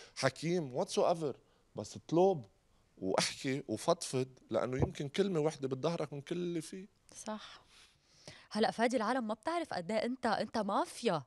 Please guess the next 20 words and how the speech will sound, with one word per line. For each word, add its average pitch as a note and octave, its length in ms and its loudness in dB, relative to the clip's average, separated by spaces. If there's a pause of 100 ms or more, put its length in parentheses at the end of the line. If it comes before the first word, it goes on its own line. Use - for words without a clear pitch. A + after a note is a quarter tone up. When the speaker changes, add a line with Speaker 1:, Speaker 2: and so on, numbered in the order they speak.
(120)
Speaker 2:
أوف F#3 200 0
كورت، G3 380 0
قد F3+ 160 -2
إيه G#3+ 60 2
بتعمل G#3 360 0
دروبة G3 220 2
باللعيبة، F3 580 2
قد F3 200 0
إيه G3 60 4
Speaker 1:
آه. - 40 -12
Speaker 2:
بتضحكهم، G#3+ 840 0
قد F#3+ 260 -2
إيه A3+ 100 4
Speaker 1:
آه، F3+ 40 -8
آه. F3 60 -10 (340)
Speaker 2:
كم A#3 560 2
شاعر G#3 320 0
لعيب F3 400 0
قاصص. F#3 360 -2
Speaker 1:
<laughs> G#2+ 360 -8